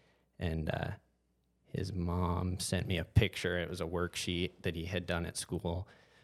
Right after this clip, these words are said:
probably in, uh, social, social studies class.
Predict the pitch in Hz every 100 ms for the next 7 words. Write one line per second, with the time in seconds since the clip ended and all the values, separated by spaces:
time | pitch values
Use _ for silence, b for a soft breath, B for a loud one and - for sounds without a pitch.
0 | b b _ - 98 95 90 87 85 82
1 | - - - - - - 92 87 - 90
2 | 92 - - - _ - 90 - 92 -
3 | 90 95 98 - 104 101 110 143